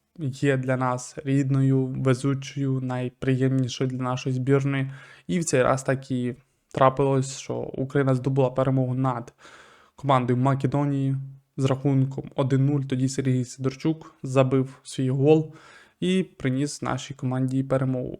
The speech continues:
А ось уже дев'ятого жовтня дві тисячі п'ятнадцятого року Україна вирушила знову до Скоп'я і грали проти Македонії.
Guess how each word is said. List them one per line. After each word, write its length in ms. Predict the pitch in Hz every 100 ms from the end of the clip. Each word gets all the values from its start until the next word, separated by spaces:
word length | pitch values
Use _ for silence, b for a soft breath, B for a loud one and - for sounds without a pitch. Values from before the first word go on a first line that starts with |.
| _
А 180 | - 139
ось 260 | 143 135 135
уже 520 | 131 127 127 127 131 _ _ _ _ _ _
дев'ятого 840 | 139 131 139 135 127 135 131 - - _ _ -
жовтня 440 | 131 139 135 135
дві 100 | 135
тисячі 200 | 135 135
п'ятнадцятого 500 | - 131 131 - 139
року 480 | 147 147 139 143 139 B B B B
Україна 540 | 147 135 131 127 131 127
вирушила 560 | 131 131 131 131 127 135
знову 760 | 127 - 147 143 135 135 139
до 640 | 147 135 135 135 131 127 139 135 - _ _ _ -
Скоп'я 640 | - - 156 156 147 143 143 B B B B
і 100 | 139
грали 420 | 127 131 131 131
проти 340 | 127 135 135 131
Македонії. 960 | 131 131 127 131 135 143 143 139 139